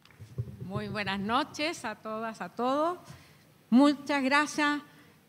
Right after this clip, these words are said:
don Francisco, por darnos esta oportunidad una vez más. Para nosotros es un gran honor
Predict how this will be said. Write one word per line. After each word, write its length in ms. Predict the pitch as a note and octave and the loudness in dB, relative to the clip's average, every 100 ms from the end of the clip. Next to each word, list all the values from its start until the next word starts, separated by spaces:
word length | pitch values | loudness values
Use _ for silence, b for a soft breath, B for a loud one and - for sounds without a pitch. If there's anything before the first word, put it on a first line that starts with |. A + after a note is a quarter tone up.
| _ | _
don 180 | A#3+ A#3+ | -8 -4
Francisco, 600 | A#3+ A#3 D4 D4 - C#4+ | -2 -2 -2 -4 -4 -10
por 160 | B3+ A#3 G#3+ _ | -10 -14 -16 _
darnos 500 | G#3 B3 C4 C4 B3+ | -10 -8 -6 -6 -10
esta 320 | B3+ C4 C4 B3 | -12 -10 -8 -6
oportunidad 540 | A#3 A3 A3+ A#3 B3 | -8 -6 -2 0 0
una 160 | B3 A#3 | 0 0
vez 160 | A3 | 2
más. 400 | G#3 C4 D4+ D4+ | 4 6 4 2
Para 240 | - A#3+ A#3 | -2 0 0
nosotros 440 | A3 C4+ C4 C4 - | -2 -6 -6 -8 -8
es 80 | - | -8
un 160 | G#3 G#3 | -8 0
gran 240 | C4 D4 | 2 4
honor 420 | C#4 C#4+ D#4 D#4+ | 2 4 4 0